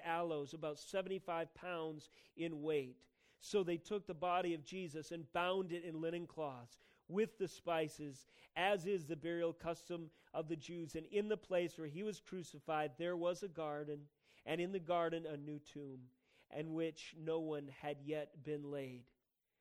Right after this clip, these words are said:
And so they put Christ there. And notice the arc, what we've gone over in this message today.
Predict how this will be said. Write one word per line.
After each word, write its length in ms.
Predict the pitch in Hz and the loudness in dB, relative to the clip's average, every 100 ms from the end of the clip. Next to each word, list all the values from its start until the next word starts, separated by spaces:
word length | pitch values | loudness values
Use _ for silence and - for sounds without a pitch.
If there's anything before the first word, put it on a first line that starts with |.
| _ _ | _ _
And 140 | - 120 | -18 -14
so 240 | - 147 | -6 -4
they 140 | 139 131 | -4 -6
put 260 | - 151 - | -10 -14 -14
Christ 400 | 123 113 - - | -12 -12 -12 -10
there. 300 | 117 110 - _ _ _ _ _ - | -10 -10 -16 _ _ _ _ _ -8
And 140 | 147 | 0
notice 340 | 160 165 156 | 2 2 0
the 160 | - 160 | -6 -8
arc, 400 | 156 147 127 - | -2 -2 -4 -8
what 140 | 139 | -8
we've 220 | 147 135 123 | -6 -8 -8
gone 320 | 143 143 143 | -4 -4 -4
over 400 | 151 143 127 127 | -4 -6 -8 -10
in 120 | 135 | -10
this 220 | 135 135 | -10 -10
message 460 | 147 147 139 139 - | -8 -8 -8 -14 -16
today. 340 | 143 135 135 | -12 -10 -10